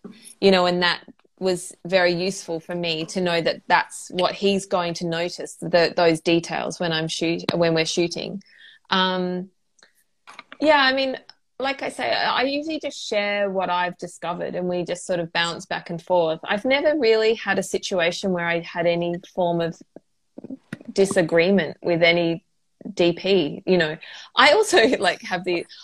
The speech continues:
sometimes though it's tricky. I'll tell you what is tricky, you know, which I'm sure you know, is when you've, like, you've scouted and you believe that this, you know, we're heading down a path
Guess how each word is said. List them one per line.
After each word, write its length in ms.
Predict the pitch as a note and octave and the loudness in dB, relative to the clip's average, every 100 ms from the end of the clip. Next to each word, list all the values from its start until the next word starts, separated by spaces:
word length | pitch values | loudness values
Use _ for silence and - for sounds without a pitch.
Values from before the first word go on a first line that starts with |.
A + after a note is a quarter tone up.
| - | -12
sometimes 520 | - A4 A4+ A4 G4 | -4 -2 0 -2 0
though 80 | B3+ | 0
it's 220 | A3 - | 0 -2
tricky. 360 | - A#3 A#3 | -6 -4 -4
I'll 60 | G3 | -4
tell 160 | G3+ C#4 | -4 -4
you 60 | |
what 180 | A#3+ F#3+ | -2 0
is 160 | F#3 G3 | -2 -4
tricky, 460 | - E3 - F#2+ - _ _ - | -10 -10 -12 -12 -16 _ _ -6
you 120 | - F#3 | -2 -2
know, 120 | - | -2
which 180 | F3 F#3+ | -6 -4
I'm 120 | F#3 | -4
sure 200 | - F#3 | 0 0
you 180 | F#3 G3 | 2 2
know, 200 | E3+ E3 - - _ - | 0 -6 -12 -20 _ 2
is 140 | G#3+ | 2
when 220 | G#3 G#3+ | 4 2
you've, 200 | G#3 G3 | 2 0
like, 320 | G3 F#3 F3+ - | 2 0 0 -4
you've 280 | G#3 G3+ G3 | 0 0 -2
scouted 840 | - - A3 B3 C4+ - - - | -6 -4 -2 -2 -6 -10 -10 -6
and 160 | F#3+ F#3+ | -2 0
you 80 | F#3+ | 0
believe 600 | G3 F#3 F#3+ G3 G3 - | 0 0 2 4 2 0
that 140 | E3 | -4
this, 220 | F#3 F3 | -4 -4
you 140 | - G3 | -4 -2
know, 140 | F3+ | 0
we're 240 | E3+ F3 E3+ | 0 -2 -4
heading 460 | F3+ F#3 G3 F#3+ F#3 | -10 0 2 2 2
down 260 | F#3 E3 | 0 -2
a 40 | E3 | -4
path 420 | - F#3 D#3+ C#3 | -8 -6 -6 -8